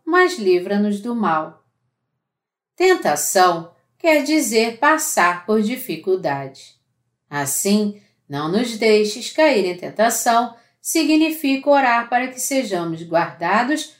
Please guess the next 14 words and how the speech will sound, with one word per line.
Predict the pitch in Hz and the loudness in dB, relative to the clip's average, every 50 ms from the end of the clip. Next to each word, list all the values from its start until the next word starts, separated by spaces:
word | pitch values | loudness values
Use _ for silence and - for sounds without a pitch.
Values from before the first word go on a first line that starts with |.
| _ _ _ | _ _ _
para | - 370 359 349 339 | 0 2 2 2 2
não | 330 320 311 | 2 0 0
ficarmos | 320 - 339 330 - 294 269 254 254 269 269 - | 0 -2 -4 0 2 2 2 2 0 -2 -4 -4
confusos | - 294 302 320 320 - - 254 247 247 233 226 262 269 269 - - _ _ _ - | -4 -2 -2 -2 -2 -4 -4 -4 -4 -4 -4 -4 -4 -6 -6 -8 -12 _ _ _ -2
ou | 453 453 403 320 | 2 4 4 4
em | 220 196 190 | 4 2 0
dificuldades. | 185 214 226 220 - 220 208 208 247 254 262 208 170 151 151 151 147 151 - - - - - _ _ _ _ _ _ _ _ _ _ _ _ _ _ _ _ _ _ _ _ _ _ _ _ _ _ _ _ _ _ _ _ | 0 -2 -6 -4 -4 -6 -6 -2 -2 -2 -2 0 -2 -2 -2 -4 -8 -10 -14 -18 -18 -18 -20 _ _ _ _ _ _ _ _ _ _ _ _ _ _ _ _ _ _ _ _ _ _ _ _ _ _ _ _ _ _ _ _
Quando | 330 320 302 277 240 | 0 0 2 2 4
oramos | 196 180 180 180 196 226 269 269 240 202 196 - | 4 4 4 4 4 4 4 2 0 -2 -4 -2
na | 196 180 | -4 -4
presença | 180 - 170 165 160 160 175 220 262 294 285 - 214 185 | -2 -2 -4 -4 -4 -4 -2 -2 0 0 -2 -2 -4 -6
de | 170 165 | -6 -8
Deus | 151 147 143 139 - | -8 -6 -6 -8 -8
Pai, | - - 180 185 180 170 160 156 - | -4 -2 0 0 0 0 -2 -6 -10